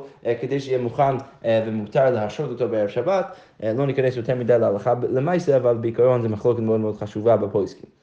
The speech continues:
אוקיי, הגמרא ממשיכה ואומרת, "איתמר נמי, אמר רב אסי, אמר רבי יוחנן, כל שהוא כמאכל בן דרוסאי, אין בו משום בישולין אחרים." אז אם ברגע שאתה הכנת אוכל שהוא כבר מוכן כמאכל בן דרוסאי, אפילו,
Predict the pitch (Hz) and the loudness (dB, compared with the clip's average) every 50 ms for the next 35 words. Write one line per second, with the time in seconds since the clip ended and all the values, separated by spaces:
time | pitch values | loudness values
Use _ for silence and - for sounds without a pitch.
0 | _ _ _ _ _ _ _ _ _ _ _ _ _ - 143 139 - - - - | _ _ _ _ _ _ _ _ _ _ _ _ _ 4 4 4 4 0 -8 -12
1 | - - - - - - 95 101 123 143 151 131 110 - 117 120 107 113 113 123 | -20 -20 -20 -18 -10 -6 -2 2 4 4 4 4 2 2 2 2 4 4 4 4
2 | 147 135 - 113 104 - 110 110 117 135 147 147 123 117 120 135 139 113 107 101 | 4 4 2 0 -2 -2 -2 0 2 2 2 2 4 4 2 4 4 4 2 2
3 | 98 95 131 147 147 143 131 123 113 127 139 127 110 104 101 - - - 117 117 | 2 2 4 4 2 2 0 -2 0 2 2 2 2 2 0 -4 -4 -4 -2 -2
4 | 127 139 139 - - _ _ - 147 156 190 190 185 170 160 160 147 147 147 135 | -2 -2 -4 -8 -14 _ _ 2 6 6 6 6 4 4 2 2 2 2 0 0
5 | 131 117 113 123 139 143 139 131 117 110 107 104 95 - - 95 107 113 127 170 | 0 2 2 2 2 2 2 2 0 0 -2 -4 -4 -2 0 0 2 4 4 2
6 | 185 160 165 165 151 135 139 175 165 151 143 - 156 156 160 151 151 151 143 143 | 4 4 2 2 2 0 0 -2 -2 -2 -2 0 0 0 2 4 4 4 4 4
7 | 147 139 139 - - - - - - 107 104 104 127 151 170 175 156 139 117 101 | 2 -2 -2 -4 -10 -20 -12 -4 -2 -2 -2 2 4 6 6 6 6 4 2 0
8 | - - - - - 117 131 147 156 160 147 - 143 117 113 - 139 127 113 - | -4 -10 -8 -2 2 6 6 6 6 6 4 4 4 2 4 2 2 2 2 0
9 | - - 147 147 143 143 - - 143 151 143 143 120 110 104 - - - - - | 0 0 0 2 2 2 4 6 6 6 6 4 0 0 0 -2 -10 -18 -14 -6
10 | - 117 98 - 156 165 147 120 104 - - - - - - 131 120 147 151 156 | -4 -4 0 4 4 6 6 4 2 -4 -10 -20 -18 -14 -6 0 4 6 6 6
11 | 151 143 127 113 - 156 147 139 139 139 131 123 123 120 120 143 143 131 131 120 | 6 4 0 0 0 0 0 0 0 -2 -2 -2 -2 -2 -2 -2 0 0 0 -2
12 | 113 117 113 110 - 104 110 101 104 101 - 160 175 165 156 135 | -2 -4 -4 -4 -6 -6 -4 -6 -6 -6 -4 -2 -2 0 0 0